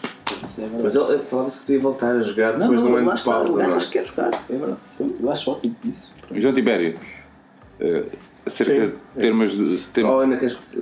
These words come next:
Speaker 2: podemos falar na possibilidade de relembrar, eh,
Speaker 3: Não,
Speaker 2: eh,
Speaker 3: não.
Speaker 2: despedidas que nos tenham marcado, não é?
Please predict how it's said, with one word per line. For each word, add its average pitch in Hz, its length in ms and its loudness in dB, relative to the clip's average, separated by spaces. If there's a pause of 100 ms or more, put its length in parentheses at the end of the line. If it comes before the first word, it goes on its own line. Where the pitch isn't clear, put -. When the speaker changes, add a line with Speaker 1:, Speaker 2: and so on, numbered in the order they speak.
(160)
Speaker 2:
podemos 117 240 -2 (360)
falar 101 180 -2
na 107 80 -4
possibilidade 101 440 -2
de 117 60 -4
relembrar, 110 580 2
eh, 104 240 -2 (340)
Speaker 3:
Não, 262 200 4
Speaker 2:
eh, 139 120 2
Speaker 3:
não. 117 80 2
Speaker 2:
despedidas 123 720 2
que 131 100 0
nos 120 120 2
tenham 117 220 2
marcado, 92 640 -2
não 80 60 -10
é? 78 160 -16